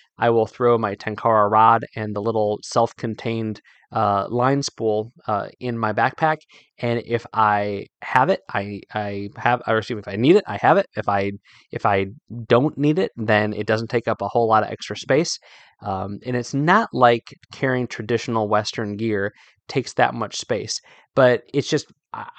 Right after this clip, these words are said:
there's only two things that I need if I'm going to throw my Tenkara gear into, uh, my, my backpack. And so if I'm out with the kids and there's very small chance of me fishing, I'm not out a lot of energy and effort throwing that stuff in there. And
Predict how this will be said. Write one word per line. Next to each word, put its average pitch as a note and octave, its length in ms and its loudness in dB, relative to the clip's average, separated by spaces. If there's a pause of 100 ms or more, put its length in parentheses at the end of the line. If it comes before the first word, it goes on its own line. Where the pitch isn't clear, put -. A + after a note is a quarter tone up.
there's C#3 160 0
only D3 160 4
two - 240 -2
things D3+ 340 2
that C3 100 2
I B2 80 6
need A2+ 280 -4 (100)
if - 160 -2
I'm A#2+ 160 0
going A2+ 160 -2
to A2 60 -2
throw A#2+ 180 -4
my G#2+ 140 -2
Tenkara G#2+ 480 0
gear G#2 360 -2
into, G#2 760 -6 (340)
uh, G#2 320 -2
my, G#2+ 280 -6
my G#2 160 -4
backpack. G2+ 500 -4 (340)
And B2 120 -2
so C3+ 120 4
if A#2 80 -2
I'm A2+ 240 4 (100)
out B2 160 6
with A2 140 -6
the A2+ 80 -6
kids C#3+ 400 4 (100)
and A2 220 -2
there's G#2+ 240 -2
very C3 500 2
small B2 260 2
chance A#2+ 300 -4
of A2+ 60 -6
me A2+ 100 -4
fishing, C3 340 -2 (360)
I'm A#2 180 -2
not G#2 220 0 (100)
out B2 260 6
a A#2+ 80 -2
lot G#2+ 200 4
of G#2 80 -8
energy A2 280 -6
and G2+ 120 -8
effort A#2+ 260 -2
throwing A2+ 200 -2
that A2 120 -6
stuff - 240 -4
in A#2+ 120 -2
there. A#2+ 180 0 (400)
And F#3+ 340 4